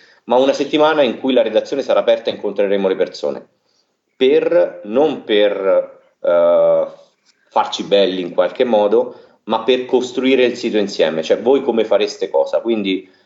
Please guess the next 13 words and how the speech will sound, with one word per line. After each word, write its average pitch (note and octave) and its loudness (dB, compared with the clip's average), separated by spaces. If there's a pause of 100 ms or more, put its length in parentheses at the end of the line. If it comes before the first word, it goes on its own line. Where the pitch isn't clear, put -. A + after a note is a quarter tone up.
(180)
quando B2 2
sarà A#2+ 2
online C3+ 2
all'inizio A2 -4
si G2+ -6
troverà G2 2
soltanto F2+ 0
l'home A2 0
page A#2+ 0
e G2 2
i F#2 -2
primi F#2+ -4
lavori D2+ -2